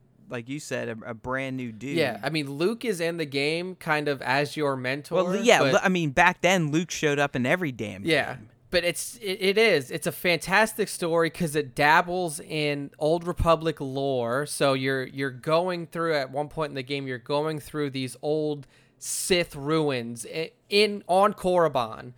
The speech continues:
Speaker 2: So you go to Korriban, you, you go through these Sith ruins. There's this new, you know, this new Sith threat that's out in the galaxy, and it's, uh, this girl, this female Twi'lek, uh, c-,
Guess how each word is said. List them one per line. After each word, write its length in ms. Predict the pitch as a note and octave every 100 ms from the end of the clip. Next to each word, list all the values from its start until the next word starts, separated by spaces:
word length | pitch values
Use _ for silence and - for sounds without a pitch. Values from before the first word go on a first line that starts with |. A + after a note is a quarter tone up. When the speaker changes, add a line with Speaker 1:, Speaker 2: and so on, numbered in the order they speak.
| _ _
Speaker 2:
So 140 | -
you 120 | C#3+
go 180 | C3+ F#3
to 80 | F#3+
Korriban, 560 | - F3 D#3 D3 C3
you, 120 | C3 C3
you 280 | C#3 C#3 C3 - _ -
go 180 | E3+
through 220 | F3+ F#3 E3
these 180 | E3
Sith 300 | - E3+ D#3+
ruins. 420 | D#3 D3+ C3+ B2 A#2
There's 280 | C3+ C3
this 200 | C#3 B2+
new, 640 | C3+ C#3 E3 E3+ E3 D#3 D#3 _ _ _ -
you 140 | C#3+
know, 420 | C3+ B2+ B2 B2 - E3+
this 220 | D3 C3
new 240 | D3 D#3 E3+
Sith 540 | - - F3+ E3+ - -
threat 420 | C#3+ C#3+ C#3+ - -
that's 240 | C3 -
out 240 | C#3 C#3 C#3
in 160 | C3+
the 100 | B2+
galaxy, 800 | A#2 B2+ C3 C3 - - A#2+ A2+ - _ _
and 140 | - C3+
it's, 200 | C3 -
uh, 280 | C3 A#2+ A2+
this 200 | B2+ -
girl, 640 | - C#3+ C#3+ C#3 C3 B2 -
this 180 | - C3
female 680 | - D3+ D3+ C#3+ C3+ B2+ A#2
Twi'lek, 640 | - C3+ C3+ B2+ A#2+ - _ _ _ -
uh, 280 | B2 A2 A2 _
c-, 100 | F3